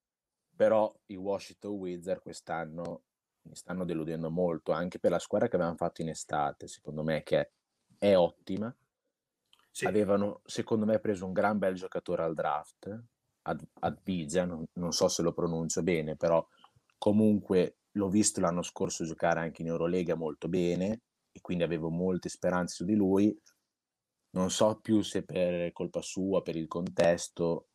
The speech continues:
Speaker 1: sia lui che la squadra stanno facendo molta fatica. Quindi aggiungo loro nella, nelle delusioni di, di questo inizio stagione.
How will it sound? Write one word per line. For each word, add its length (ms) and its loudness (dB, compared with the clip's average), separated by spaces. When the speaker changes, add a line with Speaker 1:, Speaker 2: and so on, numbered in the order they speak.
Speaker 1:
sia 240 -4
lui 180 6
che 140 -4
la 100 2
squadra 380 2
stanno 220 -6
facendo 460 -6
molta 480 2
fatica. 640 -6
Quindi 560 -2
aggiungo 960 6
loro 340 0
nella, 400 -4
nelle 260 -6
delusioni 560 -4
di, 220 -12
di 100 -20
questo 280 -6
inizio 260 -6
stagione. 540 -6